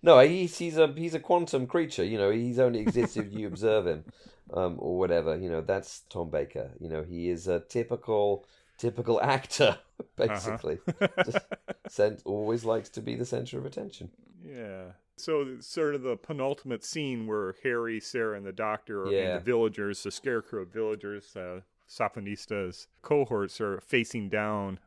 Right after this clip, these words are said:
Speaker 2: basically Wicker and Scarecrow versions of all the monsters that the Doctor has faced.
Speaker 1: Which, again, I thought was very good. I mean, again, they, they could have gone a lot more overboard, and the fan in me was kind of wanting them to, but actually, they, I think they
Speaker 2: <laughs>
Speaker 1: pitched it nicely with, you know, trying to recognize which monsters were which.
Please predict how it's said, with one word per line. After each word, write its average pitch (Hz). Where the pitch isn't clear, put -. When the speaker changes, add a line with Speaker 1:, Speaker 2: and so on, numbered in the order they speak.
Speaker 2:
basically 120
Wicker 98
and 90
Scarecrow 110
versions 92
of 90
all 104
the 113
monsters 110
that 85
the 104
Doctor 87
has 87
faced. -
Speaker 1:
Which, 156
again, 220
I 262
thought 151
was 113
very 117
good. 117
I 123
mean, 135
again, 143
they, 123
they 139
could 170
have 151
gone 147
a 135
lot 131
more 127
overboard, 110
and 120
the 110
fan 123
in 107
me 101
was 95
kind 104
of 98
wanting 101
them 90
to, 95
but 98
actually, 101
they, 95
I 95
think 120
they 101
Speaker 2:
<laughs> 117
Speaker 1:
pitched -
it 101
nicely 104
with, 98
you 110
know, 101
trying 98
to 92
recognize 95
which 98
monsters 92
were 98
which. 92